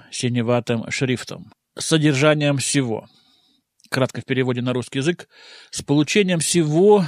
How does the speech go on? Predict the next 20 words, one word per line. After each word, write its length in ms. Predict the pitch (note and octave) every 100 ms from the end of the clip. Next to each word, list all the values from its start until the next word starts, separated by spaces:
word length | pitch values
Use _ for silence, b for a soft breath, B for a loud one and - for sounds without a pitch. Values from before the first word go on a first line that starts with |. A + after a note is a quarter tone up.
| -
предлагается 640 | D3 C#3+ D3+ D#3 C#3+ D3+
вам 280 | D3 D3+ C3
в 80 | A#2
двухчасовой 760 | C#3+ E3+ - C3 D#3 C#3+ D3
срок 520 | C#3 D3 F3+ F3 - -
явиться 480 | A#2+ C3 C#3+ -
в 60 | B2
санитарное 560 | C#3 C3 B2 C3+ B2+ B2+
управление 500 | B2 B2 C#3+ D3+ C3
для 160 | A#2
получения 720 | G#2+ A#2 A2+ - C#3 C3+ B2+ -
назначения". 1040 | A#2+ B2+ A#2 C3 B2+ - C#3+ A#2+ A2 G2+ F#2 b b b b
Значит, 640 | A2 A2 C3+ A#2+ G2 - - b _
таким 360 | C3 - F3+ C#3+
образом, 440 | G#2+ G2+ - - b b b b -
вот 180 | C3 D3
эта 160 | C#3
самая 480 | B2+ - D#3 C#3 B2
блистательная 720 | A2 B2 - C#3+ C#3 C3 B2
армия, 460 | C#3+ C#3+ B2+ G2+ G#2